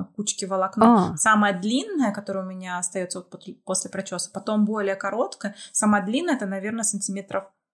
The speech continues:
Speaker 1: семьдесят. Такое прям оно длинное-длинное. Покороче, сантиметров, наверное, двадцать.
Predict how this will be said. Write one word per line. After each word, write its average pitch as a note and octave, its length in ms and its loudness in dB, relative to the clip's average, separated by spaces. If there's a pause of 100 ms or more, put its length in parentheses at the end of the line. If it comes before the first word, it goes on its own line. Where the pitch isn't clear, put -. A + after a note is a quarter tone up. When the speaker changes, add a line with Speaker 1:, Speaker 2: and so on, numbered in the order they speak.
(240)
Speaker 1:
семьдесят. F#3+ 1080 0 (120)
Такое G3 300 -2
прям F3 240 -8
оно F3 160 -12
длинное-длинное. F3+ 840 -10 (280)
Покороче, G#3 1040 0
сантиметров, G#3 600 -4
наверное, G3 260 -6
двадцать. F3 720 -4